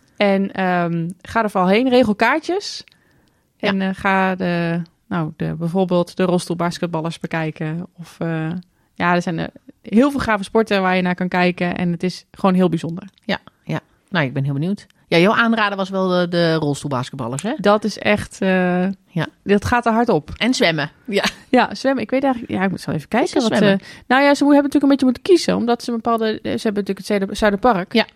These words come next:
Speaker 1: En, eh, ze maken daar gebruik van alle, eh,
Speaker 2: Faciliteiten.
Speaker 1: alles, alle faciliteiten. Ja, zwemmen zie ik ook staan.
Speaker 2: Oh,
Speaker 1: Atletiek,
Speaker 2: super.
Speaker 1: gewichtheffen, handboogschieten, indoor roeien. De driving challenge. Dat is met van die, ehm,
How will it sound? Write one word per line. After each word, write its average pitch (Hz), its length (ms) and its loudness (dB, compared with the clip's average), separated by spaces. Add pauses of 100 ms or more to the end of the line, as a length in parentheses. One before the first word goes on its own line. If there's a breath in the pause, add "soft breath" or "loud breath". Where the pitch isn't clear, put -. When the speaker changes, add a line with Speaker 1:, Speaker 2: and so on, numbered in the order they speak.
Speaker 1:
En, 190 360 0
eh, 180 320 2
ze 208 140 -2
maken 190 280 0
daar 196 180 2
gebruik 185 420 0
van 185 180 -4
alle, 185 200 2 (680)
eh, 170 380 0
Speaker 2:
Faciliteiten. 175 540 0
Speaker 1:
alles, 254 100 -4
alle 185 160 -2
faciliteiten. 196 560 0
Ja, 254 140 2
zwemmen 170 320 -2
zie - 120 -6
ik - 80 -6
ook 170 100 -6
staan. 202 180 -2 (100)
Speaker 2:
Oh, - 100 2
Speaker 1:
Atletiek, 214 420 2
Speaker 2:
super. - 220 -10
Speaker 1:
gewichtheffen, 208 680 0
handboogschieten, 180 760 0 (100)
indoor 196 360 6
roeien. 233 380 6 (680 soft breath)
De 175 160 0
driving 233 540 2
challenge. 269 600 0 (400 soft breath)
Dat 185 120 -8
is - 60 -16
met 180 200 -4
van 170 160 -6
die, 170 280 -4
ehm, 170 200 -4